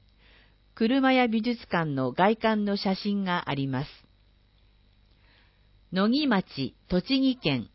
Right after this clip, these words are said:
二次元コードがあります。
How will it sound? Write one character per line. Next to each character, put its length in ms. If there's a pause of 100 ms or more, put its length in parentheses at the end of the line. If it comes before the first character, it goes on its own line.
(680)
二 140
次 140
元 240
コ 220
ー 40
ド 120
が 220
あ 60
り 140
ま 160
す。 60